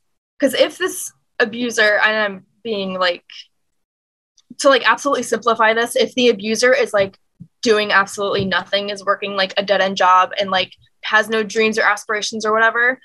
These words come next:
then how does that look if their partner and their victim, you know, has those big dreams and aspirations? If I'm, if the, if the abuser is supposed to be in charge,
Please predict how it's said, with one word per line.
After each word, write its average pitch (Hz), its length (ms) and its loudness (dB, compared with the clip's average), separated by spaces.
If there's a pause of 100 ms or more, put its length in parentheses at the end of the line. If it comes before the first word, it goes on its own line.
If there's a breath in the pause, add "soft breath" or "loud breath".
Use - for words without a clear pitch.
(400 soft breath)
then 240 80 0
how 262 160 4
does 269 180 2
that 233 200 2
look 220 180 0
if 202 200 -6
their 202 120 4
partner 202 800 -2
and 220 140 0
their 202 140 2
victim, 196 540 0 (360)
you 226 100 -4
know, 208 100 4
has 220 280 0
those 208 200 -4
big 202 240 -2
dreams 208 320 -2
and 202 80 -2
aspirations? 196 760 -4
If 202 160 -2
I'm, 214 260 0
if - 160 -10
the, 202 200 -4 (200)
if 240 120 -2
the 226 100 -4
abuser 214 280 -4
is 196 100 -6
supposed 190 240 -6
to - 40 -14
be 156 80 -8
in - 80 -10
charge, - 600 -4